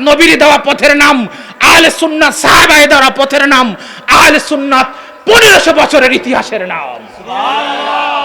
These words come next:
সুতরাং এই আহলে সুন্নাত ওয়াল জামাত হালকা কোনো বিষয় নয় যে আপনি ফু দিবেন আর উড়ে যাবে,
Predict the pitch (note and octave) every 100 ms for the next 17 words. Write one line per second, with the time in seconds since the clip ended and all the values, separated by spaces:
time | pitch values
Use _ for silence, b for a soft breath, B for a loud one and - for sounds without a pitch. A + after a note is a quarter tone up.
0 | C#4 A#3+ - - - - _ - F#3 G3
1 | G#3+ G3+ F#3+ G#3 G3+ F3+ C4 D#4 - C#4
2 | B3 A#3 - A3+ A3 E3+ A3 C4+ D4+ D#4+
3 | - - - - - b b b - C4+
4 | E4+ - D4+ D4 D4+ C#4 A3 - D#4 D#4+
5 | D4+ C4 A3 D3 - B B B D3 B3
6 | B3+ B3+ B3+ A#3+ - D#4 D#4+ D4+ C#4+ A3
7 | C3 - B B G#3 A#3+ B3 C4 B3 A#3
8 | A3+ G#3+